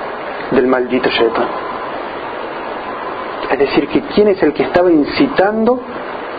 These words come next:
al enojo y la ira entre estos musulmanes? Shaitán. Porque como dijimos, él es enemigo declarado del ser humano. ¿Y qué quiere?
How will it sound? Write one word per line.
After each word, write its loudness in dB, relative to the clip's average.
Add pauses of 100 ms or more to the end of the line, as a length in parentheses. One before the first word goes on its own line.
(220)
al 2
enojo 6
y 6
la 6
ira 4
entre 2
estos 0
musulmanes? 2 (1120)
Shaitán. 2 (1200)
Porque 2
como 2
dijimos, 4
él 6
es 4 (680)
enemigo 6
declarado 4
del 2
ser 2
humano. 2
¿Y 4
qué 4
quiere? 4